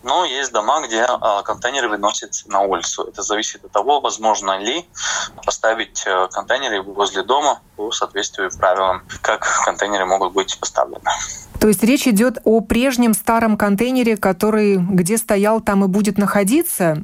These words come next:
Speaker 2: или жильцы получат
Speaker 1: Есть.
Speaker 2: возможность сортировать свой мусор?
Speaker 1: Это зависит уже конкретно, во-первых, от, э, самих, э, собственников квартир, потому что изначально идёт те же самые контейнеры, которые были, или новые контейнеры. Это зависит от места, где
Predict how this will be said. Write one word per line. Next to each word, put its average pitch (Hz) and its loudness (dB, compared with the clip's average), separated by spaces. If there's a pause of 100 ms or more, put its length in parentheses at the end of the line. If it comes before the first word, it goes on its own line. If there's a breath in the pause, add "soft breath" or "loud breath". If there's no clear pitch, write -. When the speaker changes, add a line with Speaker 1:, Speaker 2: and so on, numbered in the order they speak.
(140)
Speaker 2:
или 240 4
жильцы 208 0
получат 214 0
Speaker 1:
Есть. - -4
Speaker 2:
возможность 208 2
сортировать 214 0
свой 170 2
мусор? 156 0 (200)
Speaker 1:
Это 151 -2
зависит 120 -6
уже 113 -4
конкретно, 107 0
во-первых, 104 0
от, 98 0
э, 101 2
самих, 110 -6
э, 107 2
собственников 113 -6
квартир, - -4 (200)
потому 107 2
что - -2
изначально 151 0
идёт 110 -4
те 117 -4
же 101 -6
самые 98 0 (360 loud breath)
контейнеры, 160 -2
которые 104 0
были, 175 0
или 127 -2
новые 180 2
контейнеры. 170 -2
Это 120 -2
зависит 123 -6
от 101 -8
места, 117 -4
где 101 0